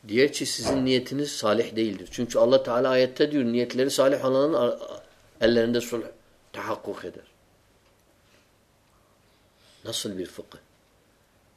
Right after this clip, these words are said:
İşte biz de o niyeti elimizde yakalamamız lazım. Ondan sonra da bunun adabını öğreneceğiz.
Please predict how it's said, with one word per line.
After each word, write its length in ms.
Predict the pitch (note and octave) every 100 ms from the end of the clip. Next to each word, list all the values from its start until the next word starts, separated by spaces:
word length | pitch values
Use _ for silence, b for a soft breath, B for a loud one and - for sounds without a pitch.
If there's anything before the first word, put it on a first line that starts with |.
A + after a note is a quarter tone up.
| _ _ _
İşte 380 | A2 - - F#2+
biz 220 | C#3+ D#3
de 120 | B2+ C3+
o 280 | - C#3
niyeti 360 | C3 A#2 A2 -
elimizde 380 | A2+ G#2 G2 G#2
yakalamamız 680 | G2 - F#2 F#2+ G#2 G#2+ F#2
lazım. 360 | F2 F2+ D3+ - _ -
Ondan 380 | A2+ C3 F#3+
sonra 360 | F#3+ C3 C3 C3
da 200 | G3 C#3+
bunun 220 | B2+ D#3+
adabını 800 | B2 A#2+ A2+ A#2 A2+ B2+ D#3 - B B G2+
öğreneceğiz. 720 | A2 A2 G#2+ G#2 G2+ F#2 -